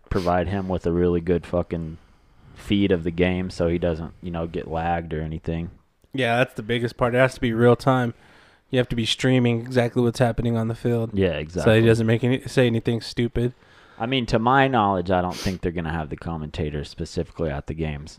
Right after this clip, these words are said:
Speaker 1: just based off of how I've been seeing it on baseball. But who fucking knows? All the commentators are at the games at the N B A, but they have to stay in the bubble.
Speaker 2: Yeah, they just ha-, oh, yeah, that makes sense.
Speaker 1: Yeah.
Speaker 2: Yeah, dude,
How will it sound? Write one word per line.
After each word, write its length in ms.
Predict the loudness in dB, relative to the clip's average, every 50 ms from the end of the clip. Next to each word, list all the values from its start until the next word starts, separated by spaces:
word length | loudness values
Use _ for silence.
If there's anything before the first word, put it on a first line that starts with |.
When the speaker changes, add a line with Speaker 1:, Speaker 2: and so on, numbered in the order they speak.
| _ _
Speaker 1:
just 320 | 0 2 2 2 4 2 2
based 260 | 2 2 2 2 2
off 200 | 2 2 2 0
of 80 | -2 0
how 360 | 2 4 4 4 4 2 0 -2
I've 240 | -2 -2 -2 -2 -4 -8 _ _ _ _ _ _ _ -6 -2
been 160 | -2 -2 -2
seeing 300 | -4 -4 -4 -4 -2 -2
it 100 | -4 -4
on 160 | -4 -6 -8
baseball. 500 | -8 -8 -8 -10 -10 -12 -12 -10 -10 -10 -6
But 160 | -6 -6 -6 -8 _ -4 0
who 140 | 0 2 2
fucking 320 | 2 0 -2 -2 -4 -4
knows? 180 | -2 -2 0 2
All 160 | 4 4 4
the 80 | 4
commentators 720 | 2 2 0 -2 0 -2 -2 0 2 2 2 2 0 0
are 60 | -2 -4
at 200 | -4 -4 -4 -4
the 80 | -6
games 320 | -4 -4 -2 -2 -2 -2 -4
at 80 | -4
the 140 | -4 -4 -4
N 100 | -4 -4
B 140 | -2 0 0
A, 100 | 0 0
but 160 | 0 -2 -2
they 140 | 0 0 0
have 140 | -2 -4 -8
to 80 | -14
stay 180 | -12 -8 -8 -8
in 80 | -8
the 60 | -8 -8
bubble. 280 | -10 -10 -10 -10 -14 -16 _ _ _ _ _ _ _ _ -2
Speaker 2:
Yeah, 240 | 0 2 2 4 4
they 100 | 4 4
just 160 | 4 4 2
ha-, 100 | 2 4 6
oh, 140 | 4 4
yeah, 200 | 6 4 2 0 0
that 100 | -2 -2
makes 240 | -4 -6 -8 -6 -6
sense. 400 | -6 -6 -6 -8 -12 -18 -18 -16
Speaker 1:
Yeah. 200 | -14 -14 -14 -16 -18 -20 _ _ _ -20 -20 -20 -20 -20 -20 -20 _ _ _ _ _
Speaker 2:
Yeah, 440 | -4 0 4 4 6 6 6 4 4
dude, 300 | 2 2 2 2 0